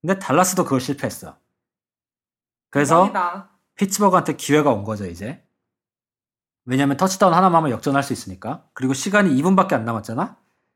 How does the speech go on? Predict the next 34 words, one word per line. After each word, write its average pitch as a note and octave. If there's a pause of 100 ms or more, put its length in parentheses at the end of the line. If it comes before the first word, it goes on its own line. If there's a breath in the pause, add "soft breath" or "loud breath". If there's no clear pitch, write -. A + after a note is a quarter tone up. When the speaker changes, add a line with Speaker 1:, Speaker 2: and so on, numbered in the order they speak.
(220)
Speaker 1:
이런 F3+
경우에는 D#3 (600)
피츠버그가 F#3+
시간 G#3+
분배를 D3+
좀만 G3+
잘하면은 A2+ (760)
이 D3
분을 F3
다 -
쓰고 F#3
마지막 C#3+
순간에 D#3
터치다운을 C#3
해가지고 C#3+ (300)
상대팀이 F3 (600)
다시 C3+
공격할 D#3+
수 D#3+
있는 D3
시간을 E3+
아예 C3+
안 B2
남겨주고 C#3
게임을 F3
딱 -
끝내버릴 F#3+
수가 A#2
있어. -
Speaker 2:
음. G2+ (480)
Speaker 1:
그거를 E3
굉장히 D3
잘한 C3
팀이 E3